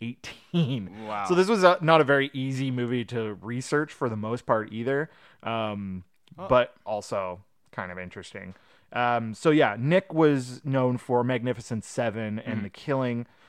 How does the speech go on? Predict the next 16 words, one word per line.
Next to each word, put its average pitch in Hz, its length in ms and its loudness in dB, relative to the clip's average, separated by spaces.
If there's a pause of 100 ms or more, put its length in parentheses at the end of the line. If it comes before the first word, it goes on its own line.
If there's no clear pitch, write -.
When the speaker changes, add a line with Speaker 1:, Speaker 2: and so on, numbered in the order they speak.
(180)
Speaker 1:
um, 104 280 -4
from 110 160 -6
what 107 140 -6
he's 98 300 -12
written. 101 640 -10
I'm 101 100 -12
just 110 280 -10
quickly 123 640 -8
pulling 110 440 -8
up 104 180 -12
the 95 140 -14
cinematographer 98 960 -8 (380)
as 101 200 -10
Maz 135 680 -2
Makani. 151 680 -6 (260)
Speaker 2:
Hmm. 147 100 -10